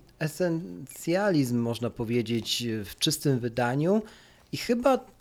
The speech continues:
to będzie druga połowa roku, jak będzie takim, taką modą na, na bycie esencjalistą, albo przynajmniej próbę dowiedz-, dowiedzenia się, jak to zrobić, żeby chociażby nie utonąć teraz w tonie obowiązków na pracy zdalnej. No, tobie tego nie muszę mówić,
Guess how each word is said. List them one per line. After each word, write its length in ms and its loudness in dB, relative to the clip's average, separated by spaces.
to 160 0
będzie 440 2
druga 380 2
połowa 340 4
roku, 280 4
jak 200 -2
będzie 220 0
takim, 300 -2
taką 300 2
modą 440 4
na, 160 4
na 120 2
bycie 260 0
esencjalistą, 720 -2
albo 180 -4
przynajmniej 300 -2
próbę 280 2
dowiedz-, 360 -2
dowiedzenia 500 0
się, 120 0
jak 200 0
to 100 2
zrobić, 480 2
żeby 200 2
chociażby 420 2
nie 140 -2
utonąć 500 -2
teraz 300 0
w 180 -20
tonie 580 4
obowiązków 760 4
na 120 -4
pracy 360 -4
zdalnej. 600 0
No, 120 -10
tobie 240 4
tego 220 2
nie 120 2
muszę 220 -2
mówić, 460 0